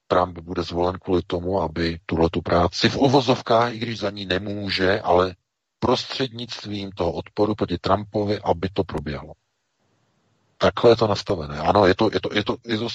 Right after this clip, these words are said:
je to strašné, je to strašné zjištění. Minimálně pro lidi, kteří, eh, třeba ve Spojených státech žili nebo žijí, nebo mají nějaký vztah, tak je to, eh, zoufalé zjištění, ale Trump je pro ně teď mluvíme o globalčicích, o domu Sion.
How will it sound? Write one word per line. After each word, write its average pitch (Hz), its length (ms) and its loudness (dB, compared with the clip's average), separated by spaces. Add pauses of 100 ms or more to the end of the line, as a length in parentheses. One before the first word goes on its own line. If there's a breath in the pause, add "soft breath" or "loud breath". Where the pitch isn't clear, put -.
je 110 100 -4
to 123 120 0
strašné, - 520 -4
je 78 100 -4
to - 100 -12
strašné 92 400 -4
zjištění. 92 500 -2 (1080 loud breath)
Minimálně 87 500 4
pro 110 140 0
lidi, 87 300 0
kteří, 82 380 -6
eh, - 920 -2
třeba 80 200 2
ve 82 60 4
Spojených 80 340 -2
státech 78 540 2
žili 104 360 6
nebo 76 240 -4
žijí, 101 540 0
nebo 80 220 -4
mají 90 220 0
nějaký 107 320 0
vztah, 92 380 2
tak 82 220 0
je 80 80 -4
to, 82 120 -4
eh, 82 760 -2
zoufalé 98 480 4
zjištění, 80 580 -6
ale 76 260 4
Trump 90 380 0
je 90 120 2
pro 95 220 -2
ně 87 240 -2 (380 loud breath)
teď 107 120 2
mluvíme 107 340 0
o 92 100 0
globalčicích, 82 680 -2
o - 40 -12
domu 90 200 -6
Sion. 76 360 -10